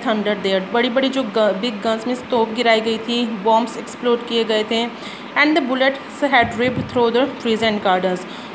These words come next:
और जो वहाँ पर बुलेट्स चलाई गई थी, उनके कारण जो वहाँ के सुंदर, अच्छे, बल्कि ब्यूटीफुल ट्रीज और गार्डन थे, वो सब स्पॉइल हो गए थे। मतलब एक, अ, मतलब कि वो जो एक, अ,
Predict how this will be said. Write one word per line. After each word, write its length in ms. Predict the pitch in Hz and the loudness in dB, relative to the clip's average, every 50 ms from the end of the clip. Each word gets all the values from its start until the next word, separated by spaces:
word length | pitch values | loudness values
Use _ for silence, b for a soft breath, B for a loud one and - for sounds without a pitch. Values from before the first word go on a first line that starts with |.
| B - | B 2
और 80 | 262 | 2
जो 160 | 285 285 311 302 | 4 4 4 4
वहाँ 160 | 285 285 269 | 4 2 2
पर 160 | 277 294 269 | 2 2 2
बुलेट्स 420 | 202 196 240 269 294 294 - - | 0 2 2 2 2 2 0 -2
चलाई 260 | - 262 233 226 220 220 | 0 2 4 4 4 2
गई 180 | 214 220 214 | 2 0 -2
थी, 180 | 214 - 277 294 | -2 -2 -2 -2
उनके 280 | - 254 247 226 277 | 0 -2 -2 -2 -2
कारण 300 | 269 269 262 254 262 269 | 0 2 2 4 4 2
जो 120 | 262 285 277 | 2 2 2
वहाँ 180 | 262 254 247 | 2 2 2
के 100 | 240 277 | 2 0
सुंदर, 440 | 269 - - 285 277 269 269 285 269 | -2 -2 0 0 2 2 2 2 2
अच्छे, 500 | - - 240 226 233 - - 277 269 262 | 4 2 2 2 0 -2 -2 -2 -2 -2
बल्कि 320 | 233 240 233 220 233 254 247 | -2 -4 -4 -4 -2 -2 -2
ब्यूटीफुल 460 | 247 208 208 247 247 262 269 294 277 | -2 -2 -2 -2 -2 -2 -2 -2 -2
ट्रीज 420 | - - - 247 247 240 240 - | -2 -4 -2 -2 0 0 0 0
और 140 | - 240 233 | -2 -2 0
गार्डन 380 | 226 226 214 202 202 208 220 220 | 2 4 4 4 2 2 -2 -4
थे, 200 | - - 262 247 | -4 -4 -4 -2
वो 160 | 208 240 247 | -2 -2 0
सब 260 | 247 285 285 285 - | 0 0 0 -2 -4
स्पॉइल 500 | - - - - - 226 220 208 202 202 | -10 -12 -10 -2 2 4 4 4 4 2
हो 160 | 190 196 180 | 0 -2 -2
गए 160 | 170 175 175 170 - | -2 -2 -2 -2 -2
थे। 100 | 185 180 185 180 - B B B B B B B B B - - - | -4 -4 -4 -8 -12 B B B B B B B B B -12 -6 -2
मतलब 160 | 247 262 262 | 0 0 0
एक, 300 | - - 247 254 254 269 | 0 0 0 0 2 4
अ, 420 | 269 262 254 247 233 - 233 226 220 | 4 4 4 4 2 2 2 2 2
मतलब 260 | 226 226 233 226 233 | 2 0 0 -2 -2
कि 60 | 254 | -2
वो 100 | 254 254 | -2 -2
जो 220 | 240 262 269 269 262 | 0 2 4 4 4
एक, 240 | 269 254 - - | 2 0 -2 -4
अ, 40 | 262 | -2